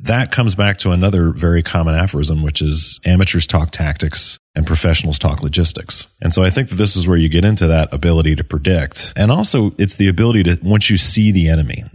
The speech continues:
right? Once you see the enemy, and to a trained eye, as soon as you see him, you know exactly what state they're in. And he talks about this in later chapters. Like,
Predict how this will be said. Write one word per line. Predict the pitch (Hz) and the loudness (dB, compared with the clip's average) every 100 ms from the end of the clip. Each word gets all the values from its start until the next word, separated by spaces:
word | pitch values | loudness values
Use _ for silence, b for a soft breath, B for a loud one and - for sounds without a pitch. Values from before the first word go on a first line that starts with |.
| - _ | -20 _
right? | - 82 | -2 2
Once | 78 143 226 | 2 2 2
you | |
see | 165 - 120 | 0 0 2
the | 104 87 | 4 4
enemy, | 92 107 127 143 | 4 2 0 0
and | 87 82 | 0 2
to | 98 | 0
a | |
trained | - - 101 98 | 0 0 2 2
eye, | 87 85 80 76 | 2 2 2 2
as | - | 0
soon | 131 | 2
as | 127 | 2
you | 104 | 2
see | 82 95 | 0 2
him, | 85 | 4
you | 85 | 4
know | 80 | 4
exactly | 73 71 80 80 80 73 | 2 0 -2 0 -2 -2
what | 71 76 | -2 -4
state | - 67 65 | -4 -8 -6
they're | 62 | -10
in. | 62 | -4
And | 80 | -2
he | |
talks | 87 90 - | 0 0 0
about | 76 71 | -2 -2
this | 73 | -4
in | 73 | -4
later | 71 69 | -4 -4
chapters. | 71 - 62 58 62 | -4 -4 -6 -8 -8
Like, | 73 69 | -6 -8